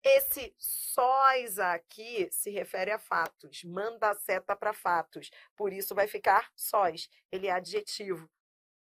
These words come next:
Já na frase vinte e cinco. Repare que esse só aqui é igual a somente, né? É como se eu dissesse, "Somente alunos são admitidos na reunião."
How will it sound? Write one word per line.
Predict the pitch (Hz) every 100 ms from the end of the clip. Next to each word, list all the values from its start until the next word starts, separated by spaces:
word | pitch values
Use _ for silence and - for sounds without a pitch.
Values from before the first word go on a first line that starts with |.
| _ _ _ _ _
Já | 202 175
na | 185
frase | 175 165
vinte | 175 180
e |
cinco. | - 180 160 - - _ _ _ _ _ _ _ _ _ _ _ _ -
Repare | 269 - 311 349
que | - 220
esse | 190 185 - 180
só | - - - 190 202 190 - -
aqui | 175 160 - - 190 202 190 156 _
é | 180 185
igual | 165 170 185 202
a | 208
somente, | - 226 240 196 175 170 - - - _
né? | 175 175 - -
É | 180
como | 185
se | 190 196
eu |
dissesse, | 190 175 156 156 -
"Somente | - 190 185 214 220
alunos | 180 175 190 208
são | 175 170
admitidos | 180 180 185 160 151 160
na | 170
reunião." | 175 170 190 165 147